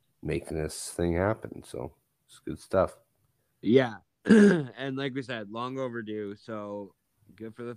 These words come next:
Speaker 2: Flames. I hate to say that. Um,
Speaker 1: Good for the city as well. It's gonna bring in lots of stuff 'cause they also said, like, lots of the times people would, or, like, concerts and stuff, they would book in Edmonton and they would be like, "Well,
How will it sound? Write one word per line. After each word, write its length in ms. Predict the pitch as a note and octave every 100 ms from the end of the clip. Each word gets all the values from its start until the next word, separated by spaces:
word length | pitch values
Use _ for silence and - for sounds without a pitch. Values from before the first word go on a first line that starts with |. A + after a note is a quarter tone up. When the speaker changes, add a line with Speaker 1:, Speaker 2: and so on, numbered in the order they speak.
| -
Speaker 2:
Flames. 480 | G#2+ G#2 G#2+ G#2 -
I 60 | F2+
hate 220 | G2 F2+
to 80 | F2
say 180 | F#2+ F2
that. 280 | F2+ F#2 - _ _ _ _ F2+
Um, 720 | F#2 F#2 F#2 F2+ F2+ F2 F2+
Speaker 1:
Good 200 | F2+ C#3
for 140 | - D3+
the 120 | D3+
city 420 | - A2+ A#2+ A#2+
as 180 | F2 -
well. 320 | G2 E2 D2
It's 140 | D2+
gonna 260 | - E2+ E2
bring 240 | D#2+ D#2
in 200 | D#2 D2+
lots 220 | D2 D2+ -
of 60 |
stuff 360 | - - E2 -
'cause 340 | - C#2+ - - -
they 180 | E2+ E2+
also 320 | F#2+ G2+ F#2+
said, 320 | - F#2 F2
like, 260 | D#2 D2+ -
lots 260 | F2 E2+
of 60 | E2+
the 60 | D#2+
times 520 | F2 E2+ E2 D#2+ D#2 - _ _ _ _ _ _ _ _ _ _ _ _
people 360 | - G2+ G#2 F#2+
would, 180 | F#2 - - -
or, 260 | F#2 E2+ C#2+
like, 220 | E2+ D2
concerts 520 | - F#2+ G2 - C#2
and 100 | E2
stuff, 460 | - - F2 F#2 -
they 200 | D#2+ D#2+
would 280 | E2 D#2 C#2+ - -
book 240 | F2 -
in 80 | E2
Edmonton 480 | E2+ A2+ - D2 F2+
and 140 | F2+
they 120 | E2+
would 100 | E2+
be 60 | E2+
like, 260 | E2+ E2
"Well, 340 | F2 F2+ E2